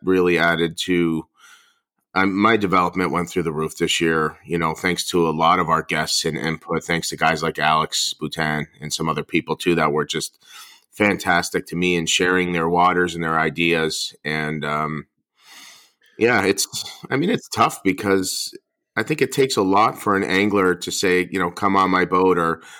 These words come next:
"Come over to my waters." And, um, you know, especially me, right? Like, I'm not, i-, it's different now for us, Chris, you and I, because we're, we're, we're media now, whether we, we believe it or not. I mean, we're, we're fishing media, and,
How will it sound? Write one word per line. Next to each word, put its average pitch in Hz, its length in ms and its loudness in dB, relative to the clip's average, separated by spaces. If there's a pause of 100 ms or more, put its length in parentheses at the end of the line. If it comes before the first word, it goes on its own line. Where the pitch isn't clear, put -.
(100)
"Come 101 240 0
over 98 160 2
to 90 80 0
my 90 180 0
waters." 85 760 0
And, 82 440 -4
um, 78 420 -4
you 104 100 0
know, 98 200 0
especially 131 500 0
me, 92 500 0
right? 87 220 2
Like, 98 200 -4
I'm 120 180 0
not, 120 340 0 (680)
i-, 104 40 0
it's 110 240 2
different 135 340 2
now 107 140 4
for 92 200 0
us, 95 200 0
Chris, - 400 -2
you 95 120 2
and 87 120 2
I, 90 160 2
because 87 420 -2
we're, 90 400 2 (100)
we're, 101 240 2
we're 117 160 2
media 104 380 2
now, 78 240 -2
whether 98 240 2
we, 90 220 0 (100)
we 90 180 -2 (120)
believe 98 320 4
it 90 80 2
or 85 120 0
not. 87 380 0 (160)
I 85 40 -8
mean, 82 200 -6
we're, 90 240 2 (180)
we're 104 160 4
fishing 98 460 0
media, 92 400 2
and, 78 240 -8